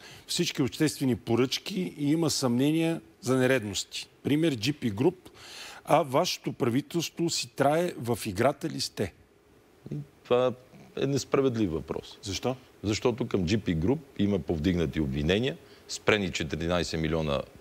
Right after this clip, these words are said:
Speaker 2: плащания, проведено и се про-, разследване от службите и в момента се занимава прокуратурата. Към двама души повдигнато обвинение.
Speaker 1: Иван Панайотов. Защо, въпреки че Било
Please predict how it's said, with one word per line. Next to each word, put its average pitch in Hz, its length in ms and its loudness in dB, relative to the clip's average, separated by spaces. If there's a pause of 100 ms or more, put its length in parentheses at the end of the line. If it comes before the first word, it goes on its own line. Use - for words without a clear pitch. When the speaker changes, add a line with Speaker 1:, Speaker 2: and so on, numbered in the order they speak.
Speaker 2:
плащания, 156 540 2 (840)
проведено 127 560 2
и 117 100 -2
се - 120 -2
про-, 98 480 0 (220)
разследване 92 540 0
от 78 120 -8
службите 170 480 -2
и - 20 -6
в - 80 -10
момента 135 280 -2
се 120 100 -4
занимава 123 300 -2
прокуратурата. - 680 -6 (880)
Към 113 160 4
двама 101 280 4
души 107 240 -4
повдигнато 117 520 -4
обвинение. 101 320 -2 (1400)
Speaker 1:
Иван 135 420 4
Панайотов. 151 680 0 (100)
Защо, 127 380 2
въпреки 190 440 2
че 113 200 0
Било 123 460 0